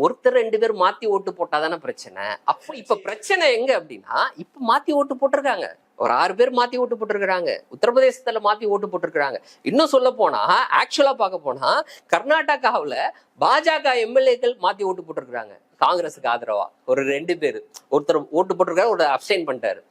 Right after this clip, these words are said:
அப்ப அவங்க மேலேயே நடவடிக்கை எடுப்பாங்கன்னு நம்ம எதிர்பார்ப்போம். அதே மாதிரி காங்கிரஸ் எம் எல் ஏக்கள் ஆறு பேர் மாத்தி ஓட்டு போட்டிருக்காங்க. அதே போல சமாஜ்வாதி கட்சியோட எம் எல் ஏக்கள்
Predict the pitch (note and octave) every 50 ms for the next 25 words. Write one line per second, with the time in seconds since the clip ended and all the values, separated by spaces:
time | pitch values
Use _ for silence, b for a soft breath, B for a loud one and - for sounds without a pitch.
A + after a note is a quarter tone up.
0 | _ _ _ _ _ _ _ _ _ _ - - - A#2 B2+ - G3 G3 F#3+ F#3+
1 | F#3 F#3 F3 E3 D3+ C#3+ C#3+ C#3 C3 A#2 A#2 - - - G2 F#2+ G2 G#2 B2 F#3
2 | D#3+ D3 C3 A#2 A2+ G#2+ A2 - - F#2+ F2+ - _ - - _ - D3+ F3 A3
3 | A3+ G#3+ F#3 E3 C#3+ A#2+ G2+ - - E3+ F#3 A#3 B3+ B3 A3 G3+ G3+ F3 D#3+ D#3+
4 | D3+ C#3 C3 - B2 A2 A#2 C#3 D3+ D3 C#3+ D3 C3+ A#2+ G#2+ A2 - F3 - C3+
5 | A#2+ A2+ G#2+ A#2+ G#2+ - G2 - - - G2+ F#2 F#2 E2+ D#2+ - - - D3 F3+
6 | G#3 G#3+ G#3+ G3 F3+ F3+ F#3 F3 - E3 F3 G#3+ B3 A#3 A3+ G#3+ G3+ F#3 E3 D3+
7 | C3 - _ _ _ C3+ B2+ - - A#2+ A2+ A2 A2 A2 B2 C3 B2+ A2+ - -
8 | F#2+